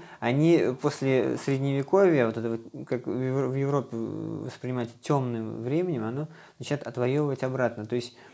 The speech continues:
э, гуманизм, э, возвращается, и человек перестает думать о Боге и загробной жизни. Вместо, вместо этого, э, возникает, э, умы людей захватывает новая религия, это религия всечеловека и его возможностей.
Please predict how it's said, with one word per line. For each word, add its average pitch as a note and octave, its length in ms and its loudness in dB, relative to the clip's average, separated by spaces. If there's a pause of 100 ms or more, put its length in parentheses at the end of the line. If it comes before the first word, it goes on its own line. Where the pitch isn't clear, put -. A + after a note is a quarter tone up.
(360)
э, A2+ 300 0
гуманизм, C3+ 760 -2
э, A#2+ 340 -4
возвращается, B2+ 840 -2
и C#3 640 -4 (540)
человек D3+ 300 -2
перестает C3+ 480 -2
думать C3 380 -4 (100)
о B2 420 -2
Боге A2+ 720 -4 (520)
и D#3+ 200 -2
загробной C#3+ 680 8
жизни. A#2+ 640 2
Вместо, B2 380 2 (100)
вместо C#3 520 2
этого, D#3 500 8 (580)
э, B2 220 8
возникает, D3 800 6
э, A#2 760 4
умы C3+ 240 2
людей C3 300 2
захватывает B2 580 2
новая C3+ 300 4
религия, C3 540 4
это A#2+ 140 -2
религия C3 480 2
всечеловека C#3 800 0
и B2+ 140 0
его C3 240 2
возможностей. B2 1000 -2